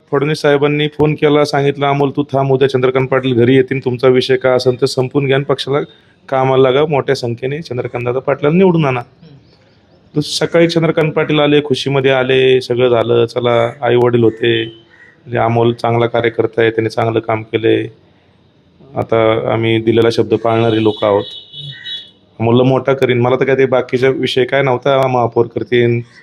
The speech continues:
स्टँडिंग देतीन, मी काय त्यासाठी काय करत नव्हतो. मला माहिती आहे, जेव्हा नशिबात असेल तेव्हा त्या सर्व गोष्टी होतात. पण म्हणलं, "ठीक आहे, आपण वरिष्ठांनी आपली दखल घेतली." त्यातच मला खूप आनंद वाटला की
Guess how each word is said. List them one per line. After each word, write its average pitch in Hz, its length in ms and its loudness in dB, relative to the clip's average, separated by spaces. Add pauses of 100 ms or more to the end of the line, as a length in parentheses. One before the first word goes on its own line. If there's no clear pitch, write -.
(120)
स्टँडिंग 113 480 0
देतीन, 117 440 0
मी 120 140 2
काय 120 160 0
त्यासाठी 120 460 2
काय 117 220 0
करत 117 300 -12
नव्हतो. 107 260 -2
मला 123 180 -2
माहिती 127 280 -2
आहे, 147 60 0
जेव्हा 139 260 2 (260)
नशिबात 135 320 2
असेल 127 200 0
तेव्हा 135 140 2
त्या 135 100 2
सर्व 131 180 0
गोष्टी 127 260 -2
होतात. 120 240 2 (1000)
पण 175 100 2
म्हणलं, 175 240 4
"ठीक 185 240 2
आहे, 160 60 4
आपण 160 240 0
वरिष्ठांनी 170 720 0
आपली 165 260 0
दखल 151 260 2
घेतली." 139 240 0
त्यातच 170 260 0
मला 170 200 0
खूप 143 160 -2
आनंद 139 280 2
वाटला 120 300 2
की 120 240 -4